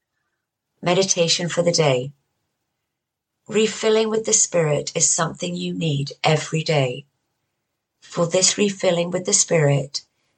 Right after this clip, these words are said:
you need these times of quiet communion, away, alone, without noise, without activity. You need this dwelling apart, this shutting yourself away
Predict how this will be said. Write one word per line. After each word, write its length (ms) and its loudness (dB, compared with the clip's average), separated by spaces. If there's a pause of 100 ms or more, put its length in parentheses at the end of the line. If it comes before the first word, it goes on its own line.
(120)
you 160 -4
need 340 0
these 220 -2
times 460 0
of 120 -6
quiet 480 2
communion, 720 -2 (440)
away, 600 0 (580)
alone, 640 2 (440)
without 400 0
noise, 520 -2 (420)
without 380 2
activity. 760 -4 (1300)
You 180 0
need 420 2
this 260 0
dwelling 440 0
apart, 720 -2 (640)
this 160 2
shutting 500 0
yourself 520 0
away 560 2